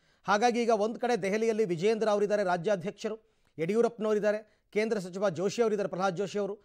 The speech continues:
ಈಗ ಜಗದೀಶ್ ಶೆಟ್ಟರ್ ಕೂಡ ದೆಹಲಿಗೆ ಹಾರಿದ್ದಾರೆ. So ದೆ-, ಜಗದೀಶ್ ಶೆಟ್ಟರ್ ಅವ್ರ ಜೊತೆ ಹೈಕಮಾಂಡ್ ಭೇಟಿ ಮಾಡ್ತಾರಾ, ಮಾತುಕತೆ ನಡೆಸ್ತಾರಾ, ಅಥವಾ ಅವರೀಗ ಕಾಂಗ್ರೆಸ್ನಲ್ಲಿರೋದ್ರಿಂದ ಕಾಂಗ್ರೆಸ್ ನಾಯಕರನ್ನ ಭೇಟಿ ಮಾಡ್ತಾರಾ? ಕುತೂಹಲ ಇದೆ. But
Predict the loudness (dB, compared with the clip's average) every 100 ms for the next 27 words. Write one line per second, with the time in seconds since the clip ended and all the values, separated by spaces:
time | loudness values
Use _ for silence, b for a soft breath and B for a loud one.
0 | b b b 0 2 4 2 0 2 2
1 | 2 0 0 0 0 0 2 2 0 0
2 | -2 -4 _ _ _ -4 -2 -2 -2 -2
3 | -2 -4 -4 -2 0 0 0 0 -2 0
4 | -4 -4 -4 -4 -6 -6 -4 -4 -4 -2
5 | 0 0 -2 _ _ _ _ -8 -6 -6
6 | -6 -6 -6 -8 -8 -4 -2 -2 -4 _
7 | _ -14 -6 2 4 6 4 2 2 0
8 | -2 -2 -2 0 0 0 0 0 0 0
9 | 0 -2 2 2 4 2 0 0 0 -2
10 | -4 -4 -6 -6 -2 -2 -2 b b b
11 | -6 -2 2 4 6 4 2 -4 -2 0
12 | 0